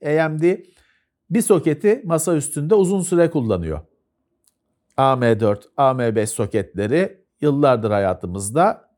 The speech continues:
A M beşin, A M beşin daha geleceği de var. Intel ise her önemli işlemci yenilenmesinde soketi de değiştiriyor. Bu konuda kendin yapçılar,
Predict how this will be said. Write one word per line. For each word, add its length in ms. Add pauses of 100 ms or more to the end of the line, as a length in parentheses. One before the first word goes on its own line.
A 200
M 340
beşin, 400
A 260
M 100
beşin 360
daha 200
geleceği 540
de 120
var. 220 (800)
Intel 380
ise 220
her 400
önemli 760 (340)
işlemci 600
yenilenmesinde 1300
soketi 440
de 120
değiştiriyor. 640 (460)
Bu 100
konuda 640
kendin 480
yapçılar, 1200